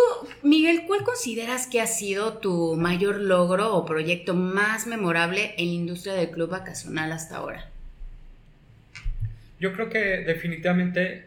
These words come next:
Speaker 2: haber tenido la oportunidad de estar aquí en Aclubac durante diecisiete, dieciocho años, reclutando, entrenando, entrenando, entrenando. Pasó mucha gente que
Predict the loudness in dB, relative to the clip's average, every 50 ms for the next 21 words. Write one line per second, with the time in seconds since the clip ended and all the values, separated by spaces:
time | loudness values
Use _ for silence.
0 | -12 -8 -4 -4 -4 -4 -4 -4 -2 0 2 2 2 0 -2 -4 -10 -10 -10 -10
1 | -8 -6 -4 -4 -4 -4 -6 -6 -4 -4 -4 -4 -4 -6 -12 -18 -20 _ _ _
2 | _ -20 -20 _ _ -10 -10 -8 -6 -4 0 4 4 4 4 4 -2 -4 -4 -6
3 | -6 -10 -14 -18 -20 -20 -20 -20 -16 -14 -10 -8 -8 -8 -8 -8 -8 -8 -8 -8
4 | -8 -10 -12 -12 -12 -14 -12 -12 -10 -10 -10 -8 -6 -6 -6 -6 -6 -8 -8 -4
5 | 0 0 0 0 -2 -6 -8 -10 -12 -16 -20 -20 -20 -20 -20 -20 -20 _ _ _
6 | _ _ -14 -14 -12 -10 -6 -2 -2 0 2 2 0 0 -2 -2 -4 -4 -6 -6
7 | -2 2 2 2 2 2 -2 -4 -4 -6 -6 -4 2 4 4 4 4 2 -2 -4
8 | -8 -8 -6 2 2 4 4 2 -2 -4 -8 -10 -10 -12 -12 -8 -6 -6 -6 -6
9 | -8 -8 -10 -12 -12 -14 -14 -16 -16 -18 -20 -20 -20 -20 -20 -16 -8 -6 -6 -4
10 | -4 -2 -2 0 2 2 2 0 0 -2 -4 -2 0 0 0 0 0 -2 -8 -14
11 | -10 -8 -6 -6 -4 -6 -6 -8 -10 -12 -14